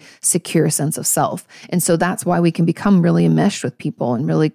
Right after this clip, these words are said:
codependent in some cases, where we feel like another person can tell us everything we need to know about ourselves. And so the goal with B-, with, you know, D B T and even with B P D patients in general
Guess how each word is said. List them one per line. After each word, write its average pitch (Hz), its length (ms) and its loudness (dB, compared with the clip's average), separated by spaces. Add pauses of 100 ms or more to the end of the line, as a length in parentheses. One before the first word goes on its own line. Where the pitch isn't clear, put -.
(100)
codependent 175 680 2
in 139 100 -4
some 127 200 -6
cases, - 400 -8 (280)
where 175 100 0
we 160 140 0
feel 160 180 0
like 156 160 2
another 151 320 0
person 156 560 -2
can 160 160 -2
tell 143 220 -2
us 151 120 -2
everything 151 320 -2
we 143 100 -2
need 139 140 -4
to 127 60 -8
know 151 160 0
about 139 340 -2
ourselves. - 640 -4 (440)
And 160 340 0 (260)
so 170 180 2
the 147 140 0
goal 165 640 2 (120)
with 165 200 -2
B-, 170 200 -4
with, 170 300 -4 (140)
you 165 100 -2
know, - 140 -4
D 165 160 -2
B 156 100 -2
T 147 220 -4
and 160 100 2
even 165 180 4
with 147 140 -4
B - 140 -6
P 165 100 -10
D 131 100 -8
patients 175 400 -6
in - 80 -8
general 190 400 2